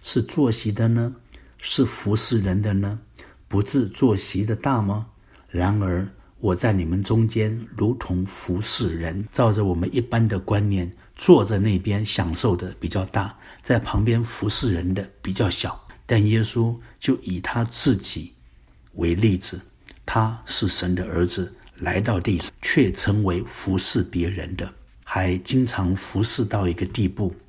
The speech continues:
不能吃饭，不能睡觉，整天忙碌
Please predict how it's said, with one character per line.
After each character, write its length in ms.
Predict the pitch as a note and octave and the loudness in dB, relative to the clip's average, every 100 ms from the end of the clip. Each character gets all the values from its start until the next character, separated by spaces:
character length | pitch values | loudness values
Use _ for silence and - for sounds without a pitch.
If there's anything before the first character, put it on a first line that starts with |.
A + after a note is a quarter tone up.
| - - | -20 -6
不 60 | - | 2
能 240 | A2 F#2+ | 4 4
吃 200 | F#2+ - | 2 2
饭， 240 | G#2+ A2 F#2 | 0 0 -2
不 120 | F2+ | 0
能 220 | G2+ E2+ F2 | 0 0 -2
睡 240 | - F#2 | 0 0
觉， 340 | - G2 E2+ - - | 0 -4 -6 -12 -4
整 280 | F#2+ E2+ | -2 -2
天 220 | F#2 - G#2 | -4 0 0
忙 320 | G#2+ E2 E2+ | 0 -2 -2
碌 180 | G#2+ | -2